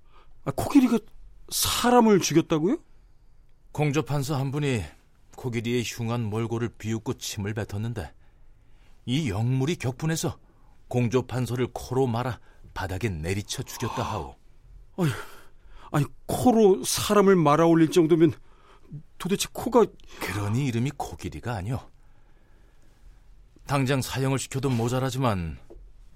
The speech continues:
Speaker 2: 친선의 뜻으로 다른 나라에서 받은 귀한 선물이라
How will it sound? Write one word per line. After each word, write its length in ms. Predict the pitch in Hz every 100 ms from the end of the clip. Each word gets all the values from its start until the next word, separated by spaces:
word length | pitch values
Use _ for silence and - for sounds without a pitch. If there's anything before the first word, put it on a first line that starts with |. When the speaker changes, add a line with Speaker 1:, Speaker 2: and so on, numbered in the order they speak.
| - - -
Speaker 2:
친선의 500 | - 113 113 110 -
뜻으로 380 | 104 - 113
다른 320 | 110 - 104 104
나라에서 340 | 107 107 -
받은 320 | 104 113 107 -
귀한 260 | 107 110
선물이라 580 | 110 107 113 113 113 98